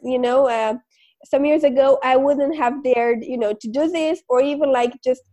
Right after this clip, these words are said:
randomly reach someone on LinkedIn, which I've done, uh, in the last two years. But, uh, I say, like, for example, even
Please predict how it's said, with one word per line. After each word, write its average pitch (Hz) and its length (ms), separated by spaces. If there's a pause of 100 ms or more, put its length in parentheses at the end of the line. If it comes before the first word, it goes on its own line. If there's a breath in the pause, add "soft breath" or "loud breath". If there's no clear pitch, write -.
(240)
randomly 262 440
reach 254 320
someone 240 580
on 226 220
LinkedIn, 269 520
which 226 160
I've 240 220
done, 233 300 (120)
uh, 214 340 (520 soft breath)
in 240 160
the 226 160
last 233 320
two 277 60
years. 269 400 (480)
But, 254 260 (140)
uh, 247 300 (100)
I 247 60
say, 254 260
like, 233 180
for 233 80
example, 247 300
even 247 180